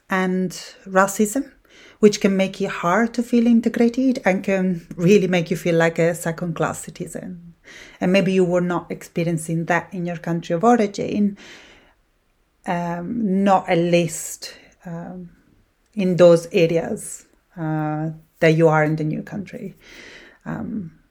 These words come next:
you may have, um, a tinier or absent support network, so your sense of belonging, um, is, is really, uh, compromised.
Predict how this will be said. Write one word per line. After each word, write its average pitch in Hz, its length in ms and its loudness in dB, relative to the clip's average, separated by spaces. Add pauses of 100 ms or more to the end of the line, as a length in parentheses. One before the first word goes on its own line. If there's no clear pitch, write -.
(400)
you 190 160 -4
may 180 200 2
have, 170 880 -4 (500)
um, 170 640 -12 (100)
a 165 380 4 (540)
tinier 208 1000 8 (220)
or 180 440 2
absent 180 920 -2
support 247 440 2
network, 214 720 0
so - 200 0
your 185 180 2
sense 185 340 -2
of 175 120 -8 (420)
belonging, 185 800 4 (320)
um, 165 580 -2 (300)
is, 185 160 0
is - 260 -2
really, 170 520 2
uh, 170 340 -12
compromised. 226 920 6